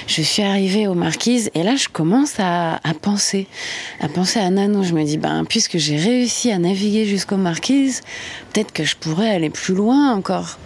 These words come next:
tout est possible finalement. Et entre-temps, dès que j'ai eu la première connexion, bah, en fait, Nano, il m'avait recontacté. Tout, tout bête, tout bêta, parce que finalement, quelque part, on était restés connectés, hein, et il voulait,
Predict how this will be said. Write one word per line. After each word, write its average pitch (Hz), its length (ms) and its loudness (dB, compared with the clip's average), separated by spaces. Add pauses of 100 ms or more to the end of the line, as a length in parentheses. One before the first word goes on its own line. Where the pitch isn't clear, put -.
(320)
tout 214 160 0
est 185 60 0
possible 247 420 2
finalement. 202 580 0 (920)
Et 160 120 2
entre-temps, 185 540 0 (180)
dès 190 80 0
que 185 60 -2
j'ai 185 140 0
eu 214 60 2
la 190 100 2
première 214 340 0
connexion, 185 560 0
bah, - 160 0
en 196 60 -6
fait, - 180 -2
Nano, 190 300 4
il 247 100 4
m'avait 175 320 0
recontacté. 220 680 -2 (760)
Tout, 202 360 0
tout 202 180 -2
bête, 180 480 -4
tout 190 100 0
bêta, 185 440 0
parce 185 180 -4
que - 100 -8
finalement, 175 800 0
quelque 165 300 -2
part, 196 240 -2
on 190 120 2
était 160 220 -2
restés 160 340 -4
connectés, 165 640 0
hein, 214 220 2
et 160 280 0
il - 180 -2
voulait, 175 600 0